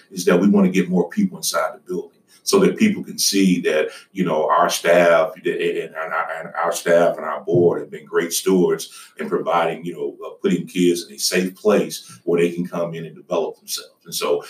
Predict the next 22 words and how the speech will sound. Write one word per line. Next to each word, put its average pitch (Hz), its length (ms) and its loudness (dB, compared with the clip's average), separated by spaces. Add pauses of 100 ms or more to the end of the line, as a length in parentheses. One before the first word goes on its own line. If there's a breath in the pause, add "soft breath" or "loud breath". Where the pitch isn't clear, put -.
(140 loud breath)
in - 80 -4
order 98 200 4
for 90 200 0
us 90 140 0
to - 60 -12
continue - 420 -2
to 73 60 -10
do 110 300 2
that, - 280 -6 (280 soft breath)
we're 92 140 2
gonna 85 180 -2
need 80 200 -14
the - 80 -20
help 87 360 -2
and - 60 -20
the - 60 -12
support - 540 -2 (180 loud breath)
of 87 120 -2
the - 120 -10
community. 71 400 -18
And 71 80 -16
so 73 360 -6